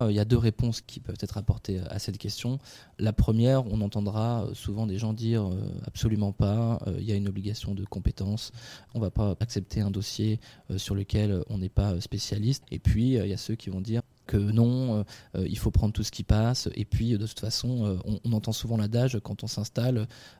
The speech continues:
euh, un client qui nous demande d'aller repeindre son salon, on y va. Moi, je pense qu'il faut être, euh, mesuré. La réponse, elle se trouve en fait dans un équilibre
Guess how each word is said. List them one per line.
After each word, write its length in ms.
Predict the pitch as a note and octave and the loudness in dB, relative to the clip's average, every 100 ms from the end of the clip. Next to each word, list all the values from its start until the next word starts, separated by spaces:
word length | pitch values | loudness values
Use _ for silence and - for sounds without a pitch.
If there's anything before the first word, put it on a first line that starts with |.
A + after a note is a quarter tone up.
| - | -4
euh, 140 | G#2 - | -2 0
un 100 | A2+ | -4
client 240 | - A#2 | 0 0
qui 140 | - | 2
nous 60 | A2 | 0
demande 240 | A2 A#2 | 2 2
d'aller 140 | G#2+ G2+ | 2 2
repeindre 320 | G#2 - A2 | 2 2 2
son 140 | - G#2+ | 0 -4
salon, 300 | G2+ G#2 B2+ | -2 -2 0
on 80 | A#2 | -2
y 80 | A2 | -2
va. 180 | F#2+ - _ _ _ | -4 -6 _ _ _
Moi, 160 | A2+ C3 | 0 0
je 100 | - | 0
pense 260 | - A#2 - | -2 -2 -2
qu'il 460 | A2 G#2 - G#2+ | -2 -2 -2 -8
faut 260 | - - G#2 | -6 0 0
être, 320 | G#2 - F#2 | 0 -2 -2
euh, 260 | F#2 F#2 F#2+ | -2 -2 -2
mesuré. 540 | G2+ G2+ G#2+ A#2 A#2+ - | -4 -2 0 2 0 0
La 160 | G2 | -2
réponse, 480 | G#2 G#2+ - B2 - | -2 0 0 0 -2
elle 80 | G2 | -6
se 140 | - F#2+ | -6 -8
trouve 200 | - A2 | -4 -4
en 80 | |
fait 160 | G2 G#2+ | -2 -4
dans 200 | G2 G2 | -2 -4
un 80 | G2+ | -4
équilibre 340 | G#2 - A2+ | -6 -6 -6